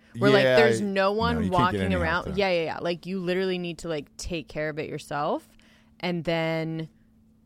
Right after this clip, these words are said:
Speaker 1: there's, there's people at the freaking, the register, but that's about it.
Speaker 2: Mm-hmm. And if you're gonna
Speaker 1: Maybe that's the thing of it there. It's like, you could do it at a Home Depot, too, 'cause you cannot find someone to help you there either.
Speaker 2: If you're gonna test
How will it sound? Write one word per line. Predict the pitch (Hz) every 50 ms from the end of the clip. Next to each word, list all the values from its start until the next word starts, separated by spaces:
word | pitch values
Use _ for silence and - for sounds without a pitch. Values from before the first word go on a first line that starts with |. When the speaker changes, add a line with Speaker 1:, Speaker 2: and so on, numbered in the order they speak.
| _ _ _ _ _ _ _ _ _ _ _ - - -
Speaker 1:
there's, | 190 190 175 151 147 - - - - -
there's | 170 196 196 185 -
people | - - 214 208 - 208 202 196
at | 185 - -
the | - 185
freaking, | 175 - - 185 170 - 180 170 160 160 156 151 156 - _ _ _ _ _ _ _ _ _ _ _ _ _ _ _ _ _ _ - - - - _ _ - -
the | 220 180 180 170
register, | 156 165 180 196 226 202 - - 180 165
but | 147 165 -
that's | 170 170 -
about | - 151 139 139
it. | 185 240 226 151 -
Speaker 2:
Mm-hmm. | - 113 113 110 113 120 131 - - - _ _ _ _ _ _ _ - - -
And | 120 135
if | 135
you're | 156 214 247
gonna | 269 254 240 214 202 185 170 175 165
Speaker 1:
Maybe | 170 170 180 190 196
that's | 196 202 190 -
the | - 185
thing | - - - 190 226 247
of | 220 175
it | 147 - -
there. | 143 143 -
It's | - - - -
like, | 170 156 151 147 -
you | 196 196
could | 214 180
do | 190 185
it | 175
at | 160
a | 151
Home | 165 175 175 165
Depot, | 156 190 220 - 165 143 143
too, | - 208 185 160
'cause | - 156
you | 156 160
cannot | - - 151 139 143 151 156 - -
find | 151 147 143 -
someone | - 147 143 - -
to | -
help | 147 151 - -
you | 147 151
there | - - - - - -
either. | - 165 156 - - - - - -
Speaker 2:
If | 113 101 -
you're | 147 202 202
gonna | 226 240 240 220
test | 156 - - - 185 - 135 - - - -